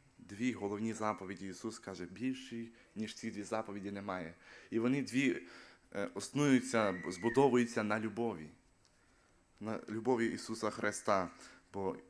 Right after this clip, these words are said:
Ісус Христос, при-, Бог послав Ісуса Христа з любові до нас. Друге, на що я звертаю увагу, чому ми маємо любити?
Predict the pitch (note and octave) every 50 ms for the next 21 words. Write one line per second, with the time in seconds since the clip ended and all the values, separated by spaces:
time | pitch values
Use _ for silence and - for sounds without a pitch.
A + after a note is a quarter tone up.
0 | _ _ - - G2 - - A#2+ A#2 - - G#2+ G#2 - - - A2+ G#2 - -
1 | G#2 A2 G#2+ F2 - - - - F#2 A2 A2 G#2+ - A2 G#2+ - - G#2+ G#2+ G#2+
2 | G#2 - - - - G2+ - - G#2+ G2+ - - - A2 A2 G2+ - - - _
3 | _ _ _ _ _ _ - - - - - - G2+ G#2+ A#2 A2 A#2 A2+ G2 F#2+
4 | F#2+ F2+ F#2+ G2 G2 F#2+ F#2 F2 - - - - - - - - - - - -
5 | - - - - - - - - _ _ _ - - A#2+ D3 D#3+ D#3 C3 C3+ C3+
6 | C3 B2+ A#2 - - - - - - - - G#2+ G2+ - - A#2 A2 G#2+ G2+ -
7 | A2 G#2+ - - A2 G#2+ A2 G2 G#2+ A2+ A2 A2+ G#2+ A#2+ A2 G#2 F2 - - -
8 | C3+ C#3 C3+ C3 G#2+ F#2 F2+ F2 E2+ E2 E2 E2 E2+ E2+ F2 F2 E2+ D#2+ - -